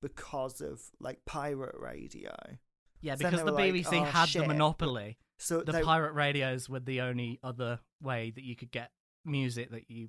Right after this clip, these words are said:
Speaker 2: wanted to hear or whatever.
Speaker 1: So the only reason there even is, like, a radio market is 'cause they were like, "Oh shit, but pirate radio, that's kind of a problem, huh?"
Speaker 2: <laughs> Pirate radio's stealing my money. <laughs>
Speaker 1: That's,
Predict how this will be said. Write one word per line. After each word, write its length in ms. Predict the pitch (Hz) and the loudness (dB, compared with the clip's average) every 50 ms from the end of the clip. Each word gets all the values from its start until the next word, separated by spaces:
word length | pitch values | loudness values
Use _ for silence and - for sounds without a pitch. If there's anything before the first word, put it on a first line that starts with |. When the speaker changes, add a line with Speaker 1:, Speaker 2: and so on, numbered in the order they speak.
| - | -10
Speaker 2:
wanted 240 | - 113 110 110 107 | -10 -8 -8 -8 -8
to 80 | - 120 | -10 -8
hear 200 | 120 117 110 110 | -6 -6 -6 -6
or 80 | 107 110 | -6 -6
whatever. 400 | 104 104 - 107 98 - - - | -8 -8 -10 -10 -12 -12 -14 -16
Speaker 1:
So 180 | - - - 175 | -10 -8 -6 -4
the 160 | 165 - - | -4 -2 0
only 280 | 180 190 180 180 175 170 | 0 2 2 2 0 0
reason 500 | 151 170 170 180 175 156 143 156 147 147 | 0 0 0 0 0 -2 -2 -2 -2 -2
there 220 | 147 143 139 143 | -2 0 0 0
even 320 | 147 151 147 131 143 139 | 0 0 -2 -4 -6 -6
is, 180 | 143 147 - - | -6 -6 -6 -4
like, 200 | 147 139 131 - | -6 -6 -6 -6
a 40 | 143 | -6
radio 560 | 139 147 147 143 139 135 139 139 135 127 131 | -2 -2 -2 0 -2 -4 -2 -2 -2 -2 -2
market 460 | 131 127 123 123 127 - - - - | -4 -4 -4 -4 -6 -8 -8 -8 -8
is 120 | - - - | -6 -8 -8
'cause 200 | - 139 127 - | -10 -10 -10 -8
they 160 | - 135 131 | -8 -6 -6
were 80 | 135 | -6
like, 240 | 135 135 127 127 - - | -6 -6 -6 -6 -6 -6
"Oh 240 | 151 143 135 135 127 | -6 -4 -4 -6 -6
shit, 520 | - - - - 156 139 - - - - - - - - _ | -8 -8 -6 -6 -6 -6 -8 -8 -10 -12 -14 -18 -20 -16 _
but 220 | - 151 - - - | -12 -12 -10 -12 -12
pirate 560 | 127 139 143 135 135 143 139 127 127 120 - | -8 -6 -4 -4 -4 -4 -4 -4 -6 -6 -8
radio, 560 | 92 120 127 131 131 135 - - 123 120 123 | -8 -8 -8 -10 -10 -12 -12 -10 -8 -8 -6
that's 200 | 117 113 - - | -6 -8 -8 -10
kind 260 | - - 135 - 139 | -12 -10 -10 -8 -8
of 100 | 135 - | -8 -8
a 60 | 143 135 | -10 -10
problem, 580 | - - 143 139 143 - - 139 135 - 131 | -8 -6 -6 -6 -6 -6 -8 -8 -8 -8 -10
huh?" 320 | 107 110 202 139 139 143 139 277 294 | -8 -6 -6 -6 -6 -8 -10 -10 -12
Speaker 2:
<laughs> 140 | 269 - _ | -14 -16 _
Pirate 360 | - - 294 311 330 349 294 | -12 -8 -6 -4 -4 -4 -4
radio's 380 | 254 240 269 302 285 285 277 - | -2 -2 -2 -2 -2 -2 -4 -4
stealing 380 | - - - 262 262 277 277 254 | -4 -4 -4 -2 -2 0 0 0
my 180 | 220 202 254 277 | 0 0 -2 0
money. 580 | 277 311 339 359 381 339 285 254 202 214 - - - - - 1077 1077 - - | 2 2 2 0 -2 -6 -6 0 0 0 0 0 -4 -16 -20 -20 -20 -20 -20
<laughs> 380 | - - _ _ _ _ _ - | -20 -20 _ _ _ _ _ -14
Speaker 1:
That's, 440 | - - - - - - - - | -14 -12 -10 -8 -6 -6 -6 -8